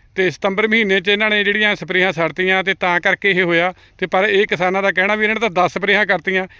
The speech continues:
ਦਸ ਸਪਰੇਹਾਂ ਲਗਾਤਾਰ ਹੀ ਕਰੀ ਜਾਂਦੇ ਆ, ਹੁਣ ਵੀ ਸਪਰੇਅ ਕਰੀ ਜਾਂਦੇ ਆ, ਪਰ ਜਦੋਂ ਕੋਈ ਅਸਰ ਨਾ ਹੋਵੇ ਤਾਂ ਫਿਰ ਕੀ ਕਰਨਗੇ ਕਿਸਾਨ? ਕਿਸਾਨ ਬੇਵੱਸ ਹੋ ਜਾਂਦਾ। ਸੋ ਇਹ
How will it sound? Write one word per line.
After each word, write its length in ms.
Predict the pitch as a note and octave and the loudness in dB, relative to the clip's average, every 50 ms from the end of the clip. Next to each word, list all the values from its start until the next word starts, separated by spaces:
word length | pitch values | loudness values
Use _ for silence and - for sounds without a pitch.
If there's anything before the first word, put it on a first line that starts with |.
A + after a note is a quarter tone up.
| - - - - - - - - | -20 -20 -20 -20 -20 -20 -10 -4
ਦਸ 200 | D3 E3+ F#3 F3 | -2 0 0 0
ਸਪਰੇਹਾਂ 320 | - F#3+ F3+ G#3 G#3 F#3+ G3+ | 0 0 2 2 2 4 4
ਲਗਾਤਾਰ 440 | G3 F#3 F#3 F#3+ F#3 G#3+ G#3 G#3+ A3+ | 4 2 2 2 2 2 2 2 2
ਹੀ 60 | A3+ | 2
ਕਰੀ 180 | G3+ G3+ G3 | 0 0 0
ਜਾਂਦੇ 220 | F#3+ G3 F#3+ F3+ G#3 | 2 0 2 2 2
ਆ, 60 | G3 | 2
ਹੁਣ 160 | D#3 F3 F#3 | 2 2 2
ਵੀ 120 | G3+ A3 F3+ | 0 0 -2
ਸਪਰੇਅ 280 | F#3 F3 G3+ G#3 A3 | -4 -2 0 0 0
ਕਰੀ 200 | - G#3 F#3+ F#3+ | 2 2 0 0
ਜਾਂਦੇ 240 | F#3 F#3 F#3 F3+ G3 | 0 0 0 0 0
ਆ, 60 | G3 | 0
ਪਰ 140 | E3+ G3+ G3 | 0 -2 -4
ਜਦੋਂ 240 | F3+ G3 F#3+ G3 F#3+ | -2 -2 -4 -4 -4
ਕੋਈ 180 | F3 G3+ G3+ | -2 -2 -2
ਅਸਰ 200 | F#3 - F#3+ F#3 | -2 0 -2 -2
ਨਾ 120 | F#3 G3 F#3 | 0 0 0
ਹੋਵੇ 240 | F3+ F#3 F#3+ F#3+ F#3 - - - - - - _ - | 0 0 0 -2 -4 -8 -16 -20 -20 -20 -20 _ -6
ਤਾਂ 100 | F#3+ F3+ | -6 -2
ਫਿਰ 180 | B2 F3 G3+ - | 0 0 -2 -2
ਕੀ 180 | - G3+ G3 | -2 -8 -6
ਕਰਨਗੇ 380 | F3 G3+ F#3+ G3 G#3+ G#3 G3 F3+ | -2 -2 -2 -2 0 -2 -2 -2
ਕਿਸਾਨ? 320 | F3 C#3 E3+ E3+ E3+ F#3 | -2 -2 -2 -2 -2 -2
ਕਿਸਾਨ 340 | F#3 - - - F3 F3+ F#3 | -6 -8 -6 -2 -2 -2 -2
ਬੇਵੱਸ 360 | D#3+ D#3+ D#3+ E3 F3+ E3+ - | -2 -4 -2 -2 -2 -2 -4
ਹੋ 80 | F3+ F3 | -4 -4
ਜਾਂਦਾ। 280 | F3 F3+ F3 F3+ F3+ F3 - - - - - _ - - - | -4 -4 -2 -4 -6 -8 -10 -20 -20 -20 -20 _ -16 -8 -4
ਸੋ 280 | E3+ E3+ E3 F3+ F#3+ | -2 -2 0 -2 -2
ਇਹ 440 | F#3+ E3+ E3 F#3 G3 F#3+ F#3+ G3 | -2 0 0 2 2 2 2 0